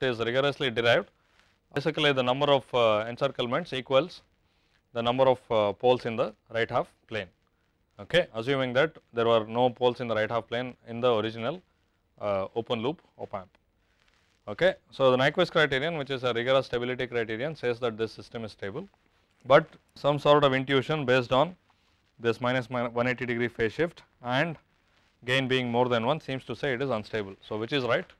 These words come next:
Of course, the Nyquist criterion is correct. It is not true that if the phase shift is minus one eighty degree and the magnitude is greater than one, the system is unstable.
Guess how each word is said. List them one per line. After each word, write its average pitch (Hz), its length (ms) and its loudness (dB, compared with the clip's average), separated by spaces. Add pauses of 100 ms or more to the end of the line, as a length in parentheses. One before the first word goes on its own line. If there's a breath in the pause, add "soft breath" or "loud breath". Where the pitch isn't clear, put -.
(560)
Of 117 140 -4
course, 160 180 6
the 143 60 -2
Nyquist 127 380 -2
criterion 127 400 -2
is 113 120 -6
correct. 135 360 0 (640)
It 120 120 -4
is 127 120 0
not 170 280 4
true 180 180 4
that 170 220 4
if 147 140 -4
the 135 100 0
phase 151 220 0
shift 156 240 -4
is 139 160 -4
minus 131 260 -2
one 131 140 -2
eighty 127 160 -6
degree 120 380 -4 (260)
and 143 220 -2
the 135 40 0
magnitude 127 540 -4
is 113 260 -4 (160)
greater 120 220 -2
than 120 220 0
one, 156 160 -4
the 135 100 -4
system 127 320 -10
is 120 80 -4
unstable. 104 460 -6